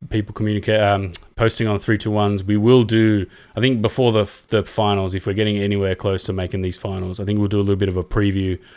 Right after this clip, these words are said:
uh, and then kind of mold in the, uh, the, the, we were gonna do half years, but we kinda missed that. There's a lot going on. It's covid. I think people are gonna understand out there that, you know, kind of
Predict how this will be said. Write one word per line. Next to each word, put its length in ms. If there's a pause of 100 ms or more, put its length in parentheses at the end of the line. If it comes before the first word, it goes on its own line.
(320)
uh, 280
and 140
then 140
kind 240
of 340
mold 560
in 320
the, 460 (880)
uh, 640
the, 280
the, 200
we 80
were 80
gonna 160
do 80
half 360
years, 260
but 100
we 80
kinda 240
missed 280
that. 180
There's 160
a 40
lot 160
going 260
on. 160
It's 100
covid. 480
I 20
think 200
people 200
are 60
gonna 180
understand 520
out 140
there 220
that, 240
you 60
know, 240
kind 260
of 180